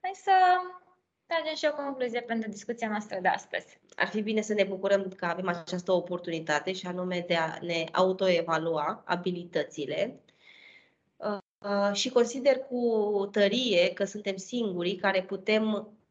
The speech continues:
Speaker 2: care putem acționa eficient în dezvoltarea noastră personală și profesională. Dar, uh, ca să acționăm, trebuie să știm ce știm să facem,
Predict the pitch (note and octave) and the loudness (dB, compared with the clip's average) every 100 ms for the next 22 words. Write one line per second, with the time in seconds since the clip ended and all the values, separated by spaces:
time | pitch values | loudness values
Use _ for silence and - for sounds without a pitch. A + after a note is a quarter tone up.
0 | _ - G3 F#3+ G3 F#3+ A3 A3 - F#3+ | _ -6 -4 -4 -6 -2 0 0 -4 -4
1 | F#3+ G3+ G#3+ F#3 F#3 G3 G3 F#3+ F3 E3 | -2 2 2 0 -6 -6 -6 -6 -6 -6
2 | E3 F3 D#3+ E3 D#3+ E3+ F3 E3+ E3+ D#3+ | -6 -4 -4 -6 -6 -6 -6 -6 -10 -8
3 | D#3 - - D#3 D#3+ - C#3+ C3+ - - | -8 -10 -10 -10 -10 -8 -6 -6 -8 -10
4 | - - F3+ F3+ F3 F3+ F3+ F3+ G3+ G3 | -20 -6 2 2 4 2 2 0 -2 -2
5 | G3+ F#3+ - E3 G3 B3 B3+ A3+ G#3 G3+ | -2 -4 -2 -4 -2 -6 -6 -6 -4 -6
6 | G3 G3 - C#3+ - _ - E3 D#3+ - | -8 -10 -8 -10 -10 _ -8 -8 -8 -10
7 | A#3+ A#3+ A3 A3 G#3+ G#3+ G3+ | -10 -6 -6 -4 -6 -6 -12